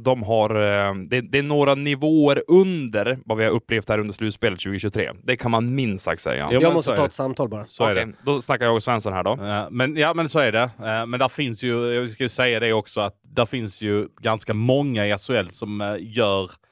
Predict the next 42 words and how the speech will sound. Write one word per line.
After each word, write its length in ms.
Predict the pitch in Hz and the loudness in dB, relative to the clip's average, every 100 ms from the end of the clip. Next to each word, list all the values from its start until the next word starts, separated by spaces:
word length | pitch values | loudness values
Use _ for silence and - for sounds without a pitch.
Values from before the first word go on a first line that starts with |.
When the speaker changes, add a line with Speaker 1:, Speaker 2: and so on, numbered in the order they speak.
| _ _ - | _ _ -16
Speaker 2:
väldigt 480 | 98 117 110 101 95 | -2 0 0 -6 -4
fina 280 | 123 107 104 | -2 -2 -2
tifo. 280 | 117 95 | -2 -2
Växjö 380 | 104 117 - - | 0 0 -2 0
har 120 | 104 | 0
ju 60 | 107 | 2
haft 260 | 113 - 117 | 0 -4 -8
ett 200 | 110 - | -10 -12
grymt 460 | 110 120 127 98 | -14 -4 -4 -4
tifo 260 | - 107 - | -4 -4 -4
till 140 | 101 | -12
exempel 320 | 95 - 101 131 | -8 -4 2 4
Speaker 1:
Ja, 100 | 160 | 4
ja. 80 | |
Speaker 2:
under 140 | 95 113 | 0 -4
slutspelet. 600 | - 123 120 - 113 104 | -4 -4 -4 -4 -2 0
Speaker 1:
Det 60 | 135 | 0
är 20 | |
inte 160 | 160 | 2
det 60 | 180 | 2
jag 120 | 175 | 2
säger. 160 | 185 151 | 2 0
Jag 80 | 143 | 0
säger 140 | 156 | 0
bara 60 | 139 | 0
att 120 | 135 | -2
vi 40 | |
är 60 | 135 | 0
bortskämda 540 | 135 127 - 170 123 | 0 0 0 0 0
med 100 | 117 | -2
att 120 | 110 | -2
vi 40 | 120 | 2
har 140 | 120 | 4
i 20 | |
Hockeyallsvenskan 520 | 117 113 110 113 110 131 | 2 0 -2 -2 -4 -2
också. 280 | 151 139 | -2 0
Speaker 2:
Ja, 80 | 139 | 0
ja, 160 | 151 151 | 2 0
men 140 | 139 | 2
verkligen. 400 | 131 139 - 98 | 2 0 0 -4
Och, 280 | 110 113 113 | 0 2 2
eh, 140 | 113 | -2